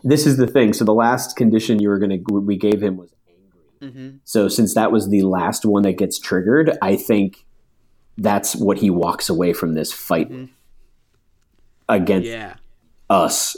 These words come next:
Speaker 1: and you. Like,
Speaker 2: Yeah,
Speaker 1: he
Speaker 2: I love
Speaker 1: takes,
Speaker 2: it.
Speaker 1: take, he takes the angry blow of, of this, and, ugh.
Speaker 2: That's real good.
Speaker 1: He will be back. Uh, so, uh, so he is knocked unconscious. The guards
Speaker 2: Mm-hmm.
Speaker 1: drop their weapons.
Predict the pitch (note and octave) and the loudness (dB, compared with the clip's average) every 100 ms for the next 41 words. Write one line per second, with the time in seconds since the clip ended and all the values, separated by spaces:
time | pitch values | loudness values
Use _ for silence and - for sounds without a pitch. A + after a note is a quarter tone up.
0 | - F#2 F2 F2 E2+ C#2+ C#2+ - - F#2 | -2 0 2 2 2 0 -4 -8 -4 -2
1 | - - - A#2 A2+ - A#2 A2 - C3+ | -2 -6 -6 -4 -4 -4 -6 -6 -2 2
2 | A#2 A2+ A2 - G#2 G2+ - G#2 G2+ F#2+ | 2 2 0 2 0 0 2 2 2 0
3 | F#2+ F#2 F2 E2+ E2 F2+ F2 F2 E2+ - | 0 -2 -4 -6 -4 -2 -2 -2 -6 -12
4 | _ _ _ _ _ _ _ _ - D2+ | _ _ _ _ _ _ _ _ -20 -6
5 | F2 D#2+ - C#2+ C#2+ _ _ - D#2+ - | -4 -4 -4 -6 -10 _ _ -8 -6 -6
6 | _ _ _ _ _ - A#2+ A#2 A2 A2+ | _ _ _ _ _ -20 -20 -18 -14 -12
7 | G#2+ A#2+ A#2+ A#2 G2 _ _ _ - F2+ | -12 -10 -10 -10 -14 _ _ _ 0 2
8 | E2 D3 - C#2+ C#2+ - - _ _ - | 2 0 -2 -2 -4 -8 -14 _ _ -16
9 | - - - - - _ _ _ _ _ | -16 -16 -14 -14 -16 _ _ _ _ _
10 | _ _ _ _ _ _ _ _ _ _ | _ _ _ _ _ _ _ _ _ _
11 | _ - A2 G#2 F#2+ F#2+ - - D#3 C3 | _ 0 4 4 4 2 0 0 4 6
12 | B2+ A#2 G#2+ A#2 - A2 D#3 D#3 C#3 C3+ | 6 4 2 0 0 0 4 4 4 4
13 | B2+ B2 G#2 - G2+ F#2+ G2 - F2+ G2+ | 2 2 0 -2 -4 -4 -8 -6 -2 0
14 | G#2 F2+ - G2 F#2 - G2 F2+ F2+ - | 0 -4 -6 -4 -4 -4 -2 -2 -4 -6
15 | E2+ D#2+ _ _ | -12 -16 _ _